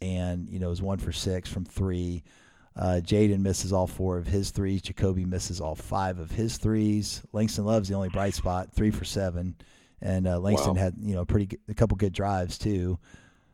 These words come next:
Speaker 2: Yep.
Speaker 1: Uh, had a couple turnovers, but, um, you know, I think, I think he was probably our best player tonight. You know, Langston was.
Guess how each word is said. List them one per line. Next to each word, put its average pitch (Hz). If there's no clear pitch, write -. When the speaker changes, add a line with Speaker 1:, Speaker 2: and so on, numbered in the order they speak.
Speaker 2:
Yep. -
Speaker 1:
Uh, 95
had 123
a -
couple 185
turnovers, 110
but, 98
um, 92
you 98
know, 92
I 95
think, 95
I 98
think 110
he 104
was 95
probably 92
our 95
best 92
player 87
tonight. 90
You 92
know, 90
Langston 90
was. 87